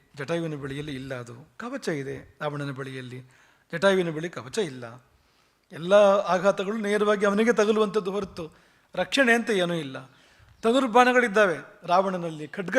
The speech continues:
ಇದೆ, ಹಾಗೆ ಪಾರ್ಶ್ವರಕ್ಷಕರು, ಪೃಷ್ಠರಕ್ಷಕರು,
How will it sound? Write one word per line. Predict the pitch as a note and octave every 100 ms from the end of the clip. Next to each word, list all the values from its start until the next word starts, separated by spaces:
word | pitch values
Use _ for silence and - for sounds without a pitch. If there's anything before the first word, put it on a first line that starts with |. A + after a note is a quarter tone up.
| A3
ಇದೆ, | D#3+ C#3 - - - _ _ _ _ _ _ _ _
ಹಾಗೆ | - A3 A#3 G#3 - - - _ _ _ _ -
ಪಾರ್ಶ್ವರಕ್ಷಕರು, | F3+ G3+ A#3+ G#3+ - G3 F#3 F#3
ಪೃಷ್ಠರಕ್ಷಕರು, | F3 E3+ A#3+ A3 - F#3+ E3 E3